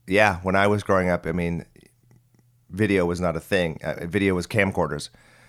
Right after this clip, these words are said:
And I'm talking, like, you know, camcorders, like cassette camcorders. Um, I remember we had one in our house. It was, like, one of those mini cam ones. Um, and I always,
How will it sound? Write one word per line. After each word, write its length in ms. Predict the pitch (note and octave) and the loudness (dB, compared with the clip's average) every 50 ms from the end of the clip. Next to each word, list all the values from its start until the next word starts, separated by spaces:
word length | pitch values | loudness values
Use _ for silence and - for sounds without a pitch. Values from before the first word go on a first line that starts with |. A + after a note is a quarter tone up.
| - - _ _ - - - _ _ _ _ | -20 -20 _ _ -20 -20 -20 _ _ _ _
And 100 | - G2+ | 2 2
I'm 80 | G#2+ G#2 | 2 4
talking, 280 | G#2+ G#2+ G2+ - F#2+ | 4 2 2 2 2
like, 240 | F2+ E2+ E2 - - - | 0 0 0 -2 -4 -4
you 80 | F2+ | -4
know, 220 | D#2 D2 C#2+ C#2 - _ _ - - - - D#2+ - _ - G#1+ A1 - _ - | -2 -2 -4 -6 -10 _ _ -20 -18 -16 -16 -16 -16 _ -16 -16 -16 -14 _ -2
camcorders, 580 | - A2 G#2 G2 - D#2 C2+ - - - - | 0 0 0 0 -2 -6 -6 -8 -10 -10 -8
like 160 | D2 D2 D#2 - D#2 D2 _ _ _ | -6 -6 -6 -8 -14 -20 _ _ _
cassette 380 | - G2+ - - G#2+ F#2 - - | -6 -4 -2 2 2 0 0 0
camcorders. 640 | - F2+ E2+ E2 D#2+ D#2+ D2 C#2 - C#2 C#2+ - - _ _ _ _ _ _ _ _ _ _ _ - | -2 -2 -2 -2 -4 -6 -6 -6 -8 -10 -14 -18 -20 _ _ _ _ _ _ _ _ _ _ _ -4
Um, 540 | E2 E2 D#2+ D#2 D2+ D2+ D2+ C#2+ C#2+ D2+ - _ _ _ _ _ _ _ _ _ _ _ _ _ _ _ _ _ _ _ _ _ _ _ _ _ _ _ _ _ - | -4 -2 -2 -2 -4 -6 -8 -10 -12 -14 -20 _ _ _ _ _ _ _ _ _ _ _ _ _ _ _ _ _ _ _ _ _ _ _ _ _ _ _ _ _ -2
I 80 | F#2 | 0
remember 260 | F#2 F#2 F#2 F#2 F#2 F2+ | 0 2 2 2 0 0
we 100 | E2 F2+ | 0 0
had 180 | F#2 F2 F2 E2+ | 2 2 2 0
one 180 | E2+ E2 D2 - | 0 -2 -4 -4
in 140 | - D#2 E2 | -6 -4 -4
our 100 | D#2+ D#2+ | -4 -2
house. 460 | F2 E2+ E2+ E2 D#2+ D#2+ - - - - _ _ _ _ _ _ _ _ _ _ _ _ _ _ _ _ _ - - | 0 0 0 0 0 -2 -4 -10 -14 -16 _ _ _ _ _ _ _ _ _ _ _ _ _ _ _ _ _ -14 -8
It 60 | - F2 | -6 -4
was, 100 | E2+ E2 | -2 -2
like, 140 | F2 E2 | -2 0
one 80 | F2+ F2 | 0 0
of 80 | E2+ E2+ | 0 0
those 140 | E2 D#2 | -2 -2
mini 160 | E2+ E2 E2+ E2+ | -2 -2 -2 -2
cam 280 | - F2 D#2+ D2 C#2+ | -2 -4 -4 -4 -2
ones. 400 | D2 C#2 C#2 C#2 C#2 C2 - - _ _ _ _ _ _ _ _ _ _ _ _ _ | -4 -4 -6 -6 -8 -10 -14 -18 _ _ _ _ _ _ _ _ _ _ _ _ _
Um, 440 | - D#2 D#2 D2+ D2+ D2 C#2+ C#2 - - | -4 -4 -2 -2 -2 -4 -6 -8 -8 -8
and 120 | D#2 E2 | -8 -6
I 80 | E2+ - - | -6 -4 0
always, 400 | F2 F2+ F#2+ F#2+ F#2 F2+ E2+ | 0 2 2 2 0 0 -2